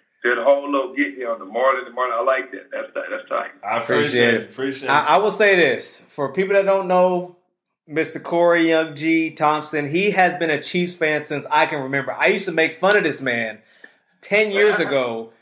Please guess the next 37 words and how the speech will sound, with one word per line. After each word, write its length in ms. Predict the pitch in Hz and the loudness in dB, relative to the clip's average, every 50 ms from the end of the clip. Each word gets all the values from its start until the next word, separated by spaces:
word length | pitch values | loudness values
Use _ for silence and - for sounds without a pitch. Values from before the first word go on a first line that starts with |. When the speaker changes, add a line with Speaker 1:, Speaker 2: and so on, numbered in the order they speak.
| _ _ _ _ | _ _ _ _
Speaker 3:
when 220 | - 151 151 143 | -6 -4 -2 0
he 140 | 147 180 202 | 0 0 2
was 220 | 208 196 190 175 165 | 2 2 2 2 2
just 180 | 175 165 127 123 | -2 -4 -2 0
repping 260 | 165 190 196 190 196 | 2 2 2 0 -2
the 100 | 180 175 | -4 -4
Chiefs. 340 | 175 - 208 202 202 180 180 | -4 -4 -4 -4 -4 -4 -6
And 200 | 175 185 196 202 | -6 -4 -2 -2
I 60 | 202 | 0
was 80 | 190 180 | 2 2
like, 120 | 180 160 | 2 2
"Why 200 | 165 214 254 285 | 2 2 2 2
are 20 | 285 | 2
you 160 | 285 277 254 | 2 0 0
a 40 | - | 0
fan 260 | - 247 277 311 302 | 2 4 4 4 4
of 80 | 262 | 2
them? 120 | 185 160 143 | 0 0 0
Like, 180 | 156 151 151 - | 0 -2 -2 -2
they 120 | 233 247 254 | -2 -4 -2
suck." 320 | 254 - 277 262 214 - | -2 0 2 2 2 2
And 80 | 160 - | -2 -4
so 140 | - 160 151 | -4 -4 -2
now, 460 | 147 156 160 165 165 170 170 170 170 - _ _ _ _ _ | 0 2 2 2 2 2 0 -2 -6 -12 _ _ _ _ _
congrats 440 | - - 147 139 160 170 185 196 - | -10 -8 -2 2 4 4 4 2 0
to 60 | 214 | -4
you. 200 | 202 180 185 185 | -4 -2 0 0
You, 180 | 180 170 160 160 | 0 -2 -4 -6
you, 240 | 151 151 139 143 147 | -6 -4 -4 -4 -4
you're 340 | 143 143 147 147 143 156 160 | -4 -8 -8 -4 0 0 2
on 100 | 175 175 | 2 2
your 80 | 185 180 | 2 2
little 240 | 185 185 185 165 | 2 2 2 2
run 320 | 156 165 170 170 170 160 156 | 2 2 2 2 2 2 2
now 400 | 156 151 147 143 143 147 147 131 | 2 2 2 2 2 0 0 0
of, 400 | 139 139 139 139 135 135 135 151 | 0 0 0 0 0 -2 -6 -8
uh, 560 | - 139 135 135 135 131 131 131 131 127 123 | -4 -2 0 2 2 2 4 2 2 0 -2